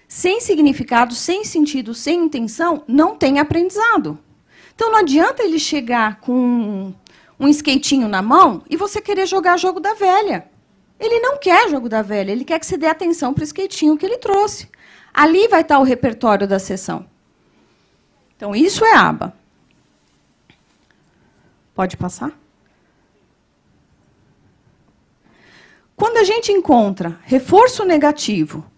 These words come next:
e uma repetição sem sentido, né? Então, casa, repete comigo, casa, casa. Ele não quer repetir casa.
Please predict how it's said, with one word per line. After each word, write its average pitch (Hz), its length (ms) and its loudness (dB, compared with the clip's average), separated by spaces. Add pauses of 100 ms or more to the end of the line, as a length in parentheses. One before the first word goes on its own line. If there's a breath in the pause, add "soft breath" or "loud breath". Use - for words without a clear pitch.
e - 80 0
uma 294 160 8
repetição 320 800 2
sem 339 380 2
sentido, 359 920 0 (760)
né? 214 220 -4
Então, 277 280 2
casa, 320 760 4
repete 226 460 -2
comigo, 190 440 -4
casa, 254 1200 4 (120)
casa. 220 600 4 (160)
Ele 294 200 -2
não 330 220 2
quer 359 340 0
repetir 240 400 -6
casa. 175 480 -10